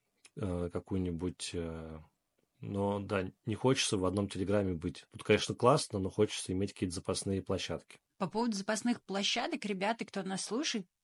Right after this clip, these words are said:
Speaker 2: прислушайтесь повнимательнее, прям громкость увеличьте к этому выпуску, потому что в следующем году, ну, фиг знает, что у нас произойдет. Я вполне допускаю, что все-таки запретят V P N-ы окончательно,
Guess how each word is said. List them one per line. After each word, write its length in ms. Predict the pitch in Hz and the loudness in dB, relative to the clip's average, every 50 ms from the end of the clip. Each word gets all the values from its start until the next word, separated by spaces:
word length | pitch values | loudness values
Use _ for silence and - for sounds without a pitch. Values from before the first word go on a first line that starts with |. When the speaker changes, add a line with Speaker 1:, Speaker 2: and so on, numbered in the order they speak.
| _ | _
Speaker 2:
прислушайтесь 760 | - 196 196 - - 214 240 254 240 - 196 - - 175 - | -4 -2 -2 -2 -2 0 0 0 -2 -2 -4 -6 -8 -10 -8
повнимательнее, 880 | - - 190 175 185 185 180 185 214 294 - - 240 208 196 185 175 180 | -6 -6 -6 -4 -4 -4 -2 0 -2 -2 -2 -2 -4 -2 -2 -2 -2 -2
прям 320 | - - 165 160 156 151 | -4 -4 -4 -4 -4 -4
громкость 580 | 156 180 185 202 214 196 175 - 175 170 - - | -6 -6 -2 0 0 0 -2 -4 -6 -6 -6 -4
увеличьте 720 | 170 170 180 170 180 180 175 - - - - 165 156 160 151 | -4 -2 -2 -2 -2 -2 -2 -4 -6 -6 -4 -4 -4 -4 -6
к 100 | - 175 | -6 -8
этому 260 | 156 - 170 165 165 | -6 -4 -4 -2 -2
выпуску, 460 | 165 233 294 - 294 247 - - 196 | -2 -2 -2 -2 -4 -6 -4 -6 -8
потому 380 | - 180 - 185 175 185 196 208 | -8 -6 -6 -4 -2 0 0 -2
что 320 | - - - 196 190 175 - - - - - - - - - | -2 -2 -2 -2 -2 -2 -4 -12 -18 -18 -18 -18 -18 -12 -6
в 80 | - | -4
следующем 400 | - 196 233 240 - - 226 214 | 0 2 4 4 4 2 2 2
году, 460 | 190 196 196 190 180 226 277 339 - - - | 4 4 4 4 4 2 2 2 0 -2 -4
ну, 360 | 208 196 196 226 233 233 233 - _ _ _ - - - _ _ - 180 - - - - - - - | -2 0 2 2 2 2 0 -4 _ _ _ -20 -20 -20 _ _ -12 -12 -12 -12 -14 -20 -20 -8 -4
фиг 220 | - 311 359 311 | -2 -2 0 0
знает, 360 | 247 214 214 233 285 285 226 | 2 2 2 4 4 2 2
что 220 | - - - 214 220 | 0 -2 0 0 0
у 60 | 226 | 2
нас 200 | 202 185 208 220 | 4 2 2 2
произойдет. 680 | - - 190 196 190 185 185 190 190 175 165 156 147 - | 0 -2 -2 0 0 2 2 2 2 2 2 0 0 0
Я 380 | 160 170 208 247 285 285 254 233 - _ | 0 2 4 4 4 2 0 -2 -4 _
вполне 320 | - 226 226 233 233 208 | 2 4 4 4 4 2
допускаю, 540 | 170 160 - - 180 - - 185 180 170 160 | 0 -2 -4 -6 -6 -4 0 2 2 2 2
что 160 | - - 170 | 0 -4 -6
все-таки 680 | - - - 190 185 - 190 180 - - 160 156 156 160 | -6 -4 -2 -4 -2 -4 -6 -8 -6 -6 -4 -4 -4 -4
запретят 600 | 151 165 151 - 180 175 - 190 170 170 - - | -6 -6 -4 -4 -4 -2 0 0 0 0 0 -2
V 100 | 165 160 | -4 -4
P 140 | 135 - | -2 -2
N-ы 480 | 214 247 269 269 262 247 233 226 226 226 - - - - - _ | 0 2 4 4 6 6 6 4 2 0 -4 -12 -18 -20 -20 _
окончательно, 1120 | - - 185 - 180 170 185 185 - 247 220 285 302 294 269 233 226 214 202 190 180 180 180 | -4 -4 -2 0 -2 -2 -2 -2 0 2 2 2 2 0 0 2 2 2 4 4 4 2 0